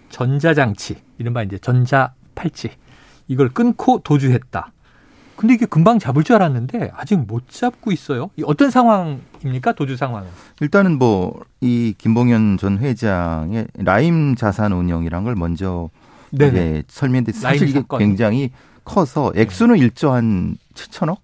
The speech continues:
Speaker 2: 팔천억?
Speaker 1: <laughs> 일 조 칠천억이요?
Speaker 2: 그 전체 피해자분이 뭐, 수천 분이 넘으시고요.
Speaker 1: 예, 예.
Speaker 2: 액수가 뭐, 이 조가 넘는다는 분들도
Speaker 1: 네네네.
Speaker 2: 그렇습니다. 근데 이제 구체적인 어떤 사안은 뭐냐면, 아, 이 사람이 수원 여객이라고 하는 것을 사갖고,
Speaker 1: 네.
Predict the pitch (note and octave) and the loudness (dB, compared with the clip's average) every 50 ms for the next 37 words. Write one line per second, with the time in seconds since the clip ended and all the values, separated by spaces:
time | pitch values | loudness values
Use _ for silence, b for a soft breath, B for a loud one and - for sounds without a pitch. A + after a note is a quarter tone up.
0 | - - - F#3 - - - C#3+ D3 G3+ - - B2+ - - C#3+ C3 B2 - B2+ | -12 -8 -6 -6 -4 -4 -2 -2 -2 -2 -2 -6 -8 -8 -8 -8 -8 -6 -6 -8
1 | - - D3 B2+ - - - A2+ A2 A#2 B2 B2+ B2+ - - D#3 C#3+ C3 - - | -8 -8 -12 -14 -10 -8 -6 -4 0 2 2 2 4 4 2 2 2 2 0 0
2 | - E3 D3+ C3 C#3 C3 A#2 A#2 C3 D3+ E3 D3 C3 A#2 A2 - _ _ _ - | 0 2 2 2 0 0 0 0 -2 -2 0 0 0 0 -2 -4 _ _ _ -20
3 | _ _ - G#3 G#3+ - F3+ D3+ C3 B2 A#2+ A#2+ A2 E2+ D#2 D#2 D#2+ D2 - C#3+ | _ _ -20 -12 -6 -4 -4 -2 -2 -2 -2 -2 -2 -2 0 -2 -2 -2 -2 0
4 | C#3+ C#3 - A#2+ A2+ A2 G#2+ G#2 G2 G2+ b b b b - G2+ F#2 - - A#2+ | 2 2 2 2 0 -2 -4 -8 -10 -14 b b b b -2 -2 -2 -2 -6 -2
5 | G#2+ C3+ C#3 C3 A#2 G#2 G#2+ A#2 A#2+ A2 B B B B B B B B B B | 0 2 2 2 2 2 2 0 0 -2 B B B B B B B B B B
6 | - G#2+ A2 G#2+ C3+ D3 C#3+ D3 B2+ A#2 A2+ G#2+ F#2 F#2 F#2+ G#2+ A2 G#2+ G#2+ G2+ | -4 -2 -2 2 2 2 2 2 2 2 0 0 0 2 2 2 2 2 0 0
7 | G#2 G#2 F#2 - F2 D#2+ G2+ G2+ C#3+ D3+ D3+ D3 C#3 C3 A#2+ A#2+ A#2+ A2 G#2+ D2+ | 0 -2 -2 -2 -2 -2 0 4 4 4 4 4 2 0 0 0 -2 -2 -4 -4
8 | D2 - D2+ D2+ F2 G2 F#2+ - A2+ B2 C3 A2+ F2+ F#2+ - - - - A2+ - | -4 -4 -6 -6 -6 -8 -8 -4 -2 0 0 0 0 -2 -4 -4 -4 -6 -6 0
9 | - G#3 G#3 F#3+ G3 F#3+ E3+ A#2+ F#2+ F2 - _ - A#2+ A2+ A2 - - E3 D3+ | 2 2 4 4 2 2 2 2 0 0 -2 _ 0 0 0 0 -2 -2 0 0
10 | D3+ D#3 D#3 C3 F#2 F2 E2 D#2+ D2+ D#2+ G2+ D#3 F#3 F3+ B B B B B B | 0 0 0 0 -2 -2 -2 -2 -2 -2 0 0 0 -2 B B B B B B
11 | B B B B B G2+ G2 F#2 F#2 F#2+ F2+ F2 F2+ G2+ G#2 B2 B2 A2+ A#2+ C3+ | B B B B B 0 2 2 4 4 2 2 0 0 0 2 2 2 2 2
12 | F3 F3+ - - - - G#3 G3+ G3 F#3 F3 D#3+ C#3+ B2 A#2 B2 A2+ G#2+ G2+ F#2+ | 2 0 0 -2 0 2 4 6 6 6 6 4 4 2 2 2 4 4 2 2
13 | - G2+ F#2+ G2 F#2+ F#2 F#2 G2 G2 F#2+ F2+ F2+ F2+ E2+ E2+ E2 D#2+ F2 E2+ D#2+ | 2 2 4 4 4 4 2 0 0 0 0 0 -2 -2 -4 -6 -6 -6 -6 -6
14 | E2+ E2+ - C#3+ B2+ - - G#3 - F#3 B2+ - _ _ - G3 G#2+ - F#3+ F3 | -6 -4 -4 -6 -6 -8 -8 -6 -4 -4 -4 -4 _ _ -8 -8 -6 -6 -6 -6
15 | G#2+ | -8